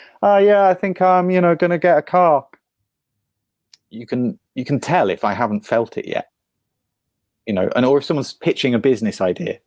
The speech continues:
and they're like, "Yeah, we're gonna open a chain of shops that sell, uh, dog hats." You're like, "I can tell you haven't actually felt your way there yet." But if someone, you know, the same person, they're like, "Yeah,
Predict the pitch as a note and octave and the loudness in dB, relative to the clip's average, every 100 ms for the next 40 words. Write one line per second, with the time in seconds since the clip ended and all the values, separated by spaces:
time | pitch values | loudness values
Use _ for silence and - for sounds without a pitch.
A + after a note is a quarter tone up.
0 | _ _ _ - G#2+ G#2 G2+ _ - _ | _ _ _ -4 0 0 -2 _ -20 _
1 | C#3 D3 D3 C#3+ D3 D#3 D3 C#3+ C#3 - | 0 4 4 4 2 2 2 4 2 2
2 | E2+ C#3 C#3+ C3+ A#2+ D3 C#3 C3+ - D3+ | 0 0 0 -4 -2 0 0 -4 -2 0
3 | C#3 - - - - B2+ B2 A#2+ B2+ A#2 | 0 -4 -14 -8 0 2 2 2 2 2
4 | A2 C#3 B2 - A2 F#2+ _ - - _ | 2 0 0 -2 -4 -4 _ -20 -20 _
5 | _ _ _ _ _ _ _ _ - A#2+ | _ _ _ _ _ _ _ _ -8 -2
6 | A2+ A2 - C3 C3 D3 - E3+ C#3 G#2+ | 0 -2 -4 -6 -6 -12 -4 0 0 0
7 | G2+ A2 G#2+ G#2+ G#2 - A2 - A2 - | -2 -2 -4 -6 -10 -6 -6 -2 -4 -2
8 | G#2 G2+ G2+ F2+ F2+ F#2+ - - _ _ | 0 2 0 0 -6 -6 -8 -10 _ _
9 | _ _ _ _ _ _ _ _ _ - | _ _ _ _ _ _ _ _ _ -2
10 | A#2 A#2+ - C3 A#2+ A#2 - D#3+ A2 G2+ | 0 0 -2 -2 0 0 0 0 0 0
11 | A2+ C3 A2 A#2+ G2+ A2 A2 - A#2+ F2+ | 0 0 0 -2 0 0 0 0 -2 -2